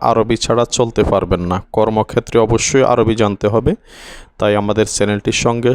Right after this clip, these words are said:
থাকবেন এবং নিয়মিত ভিডিওগুলো দেখবেন। তাহলে চলুন শুরু করি।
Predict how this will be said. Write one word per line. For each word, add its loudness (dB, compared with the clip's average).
থাকবেন -2
এবং 0
নিয়মিত 0
ভিডিওগুলো 0
দেখবেন। -2
তাহলে -2
চলুন 0
শুরু -2
করি। -10